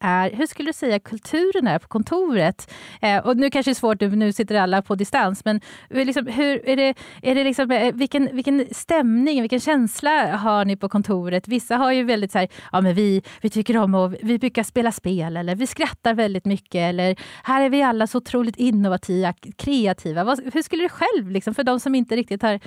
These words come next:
koll på ert huvudkontor, v-, vad skulle du säga? Hur, hur beskriver du stämningen?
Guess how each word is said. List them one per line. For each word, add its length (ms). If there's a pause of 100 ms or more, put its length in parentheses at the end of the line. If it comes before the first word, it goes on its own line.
(160)
koll 260
på 160
ert 360 (340)
huvudkontor, 800
v-, 280
vad 220
skulle 200
du 60
säga? 300
Hur, 220
hur 80
beskriver 400
du 60
stämningen? 600